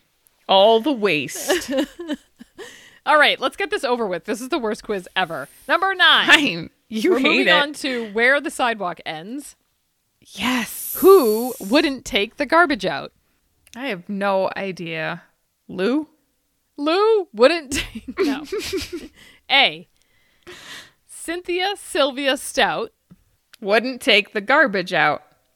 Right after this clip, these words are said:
Speaker 2: Or B, Sarah Cynthia Sylvia Stout. Or C, Sylvia Cynthia Stout.
Speaker 1: What was the first one?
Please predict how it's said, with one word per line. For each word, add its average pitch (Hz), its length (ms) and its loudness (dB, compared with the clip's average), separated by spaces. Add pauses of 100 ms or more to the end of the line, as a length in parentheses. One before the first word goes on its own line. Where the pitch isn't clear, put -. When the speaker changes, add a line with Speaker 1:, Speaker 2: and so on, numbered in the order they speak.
Speaker 2:
Or 185 260 -4
B, 233 560 -4
Sarah 294 540 -2
Cynthia 180 680 -10
Sylvia 160 480 -12
Stout. 143 420 -16 (120)
Or 180 160 -8
C, 226 480 -2 (180)
Sylvia 180 640 -4 (260)
Cynthia 156 680 -12 (100)
Stout. - 400 -14 (1080)
Speaker 1:
What 254 140 -4
was 359 120 -4
the 403 120 2
first 427 440 4
one? 185 400 0